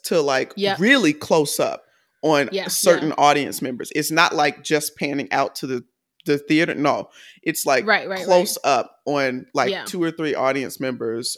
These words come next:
Speaker 1: um, individually. And
Speaker 2: Mm-hmm.
Speaker 1: you see that blue
Speaker 2: Mm-hmm.
Speaker 1: light washed over them as well. And all
Speaker 2: Yeah.
Speaker 1: the audience members are black. Everyone in the, in the theater
Speaker 2: Yes.
Speaker 1: is black. So it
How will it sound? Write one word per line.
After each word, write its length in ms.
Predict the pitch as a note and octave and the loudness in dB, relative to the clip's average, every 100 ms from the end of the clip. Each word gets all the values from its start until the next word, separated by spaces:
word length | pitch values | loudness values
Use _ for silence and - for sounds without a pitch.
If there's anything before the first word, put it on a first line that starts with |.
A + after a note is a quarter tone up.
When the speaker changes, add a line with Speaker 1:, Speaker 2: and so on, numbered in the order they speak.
| - | -6
Speaker 1:
um, 400 | C3 B2 A#2+ A#2+ - | -4 -4 -6 -10 -6
individually. 1000 | D3+ C3+ C3+ C3+ C#3 A#2 A2 A2 C#3+ - - _ _ | -4 -4 -4 -4 -4 -8 -6 -6 -8 -12 -20 _ _
And 140 | A3+ | -4
Speaker 2:
Mm-hmm. 160 | G#3 G3 | -2 0
Speaker 1:
you 120 | E3+ | -2
see 240 | F3 - F3+ | -2 0 2
that 200 | C#3+ - | 2 2
blue 80 | D3+ | 0
Speaker 2:
Mm-hmm. 80 | |
Speaker 1:
light 180 | C3+ A#2+ | 0 0
washed 320 | B2 B2+ - | -2 -2 -4
over 200 | C#3 B2 B2 | -6 -6 -6
them 180 | B2+ - | -6 -8
as 140 | - | -10
well. 420 | C3+ C3 - - _ _ - | 0 0 0 -8 _ _ 0
And 140 | D#3 - | 0 2
all 180 | - F#3 | 6 6
Speaker 2:
Yeah. 40 | G3+ | 6
Speaker 1:
the 80 | |
audience 340 | - D#3+ D3+ D3+ | 4 4 2 -2
members 240 | D3 C3+ - | -2 -2 -2
are 140 | B2+ B2+ | -2 -2
black. 560 | A#2+ C3 F#2+ - - - | 2 4 4 0 -16 -6
Everyone 280 | C#3 D#3+ D3+ | -2 0 0
in 100 | C3 | -2
the, 40 | A#2+ - | -4 -6
in 80 | C#3 | -6
the 80 | A#2+ | -4
theater 260 | D#3+ D#3 | -4 -4
Speaker 2:
Yes. 80 | B2 | -4
Speaker 1:
is 20 | |
black. 500 | - B2 C#3 - - - | -6 0 0 0 -8 -12
So 360 | - - C3+ - | -4 0 2 2
it 160 | D3 | -2